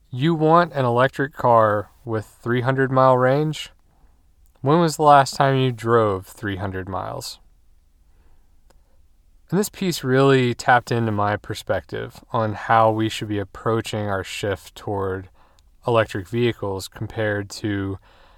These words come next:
how we have really been going about it. We've grown very accustomed to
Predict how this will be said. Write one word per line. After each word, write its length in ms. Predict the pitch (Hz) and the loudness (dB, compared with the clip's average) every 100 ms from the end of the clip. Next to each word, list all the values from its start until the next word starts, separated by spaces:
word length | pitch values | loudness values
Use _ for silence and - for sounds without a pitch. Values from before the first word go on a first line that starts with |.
| _ | _
how 220 | - 127 131 | 6 8 8
we 540 | 117 120 117 113 123 - _ _ - | 4 -2 -2 -4 -6 -12 _ _ -10
have 300 | 123 107 113 | -8 -8 -6
really 500 | 123 151 151 123 113 - | 0 2 2 0 -4 -6
been 200 | 113 107 | -4 -2
going 340 | 110 117 110 | 0 0 0
about 460 | 95 87 92 101 104 | -4 -6 -2 0 0
it. 180 | - 147 _ _ _ _ _ _ _ _ _ _ | -4 -16 _ _ _ _ _ _ _ _ _ _
We've 200 | 147 165 | -6 -4
grown 420 | 151 165 170 165 | 0 4 6 4
very 320 | 127 131 135 127 | 2 2 4 2
accustomed 680 | - - 117 - 101 95 | -2 -2 -2 -2 -6 -8
to 640 | - 113 110 107 104 107 | -6 -2 0 0 -2 -4